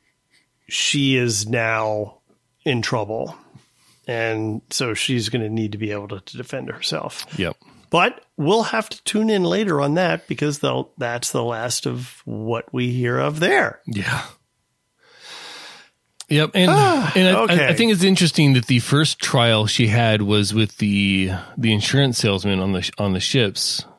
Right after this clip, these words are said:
Speaker 2: when, um, one of her, one of the people on her list walks by.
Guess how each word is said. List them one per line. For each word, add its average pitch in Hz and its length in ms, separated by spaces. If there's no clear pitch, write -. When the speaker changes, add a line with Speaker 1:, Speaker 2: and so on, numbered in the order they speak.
Speaker 2:
when, 107 640
um, 95 640
one 123 200
of 110 80
her, 117 100
one 131 160
of 120 40
the 110 80
people 117 220
on 107 160
her 98 40
list 120 240
walks 107 240
by. 76 440